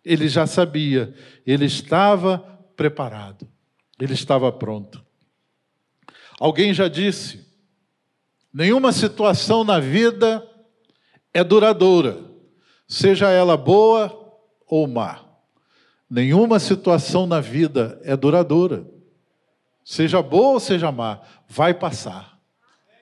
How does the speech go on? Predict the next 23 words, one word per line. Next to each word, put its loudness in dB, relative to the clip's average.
Vai -2
passar. -14
Alguém 2
pode 2
perguntar 2
então: -2
"Mas, -2
pastor, -2
somente 0
saber 0
que -10
irá 0
sofrer -4
é 2
suficiente 0
para 0
preparar 2
o 2
coração 2
para 0
o -4
sofrimento? -6
Somente 0